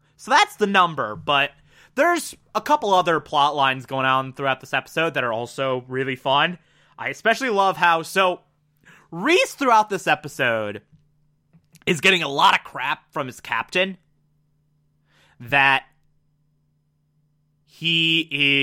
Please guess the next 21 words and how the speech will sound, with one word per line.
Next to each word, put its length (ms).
is 140
being 680
way 340
too 300
cowboy, 760
way 320
too 220
cavalier, 880
and 680
not, 720
not 440
operating 600
within 260
the 100
lines, 520
not 340
going 240
by 140
the 100
book, 320
just 280